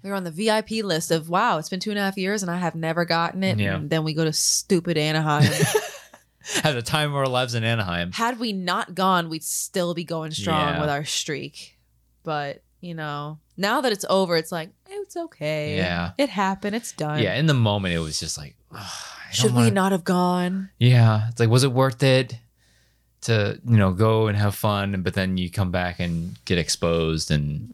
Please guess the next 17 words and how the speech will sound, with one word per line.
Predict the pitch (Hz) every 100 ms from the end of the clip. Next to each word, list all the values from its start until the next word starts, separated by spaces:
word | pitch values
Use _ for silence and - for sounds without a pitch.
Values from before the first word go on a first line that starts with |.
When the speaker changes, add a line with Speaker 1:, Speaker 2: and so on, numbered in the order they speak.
| -
Speaker 1:
Yeah. | - - - - -
Speaker 2:
Yeah. | 76 73 71 80 - _ - - _ _ _ _ _ - -
Speaker 1:
But | 349 320 - _
the | - 120 226
bright | 220 240
side | 202
is | 180
it's | 147
over. | 160 190 180 -
Speaker 2:
<laughs> |
Yeah. | - 117 - 415 427
Speaker 1:
So, | 427 240 - - 427 466 427
you | 233
know, | 170 165 170 _ _
hindsight's | 190 170 170 175 165
twenty | - 160 156
twenty. | 165 165 190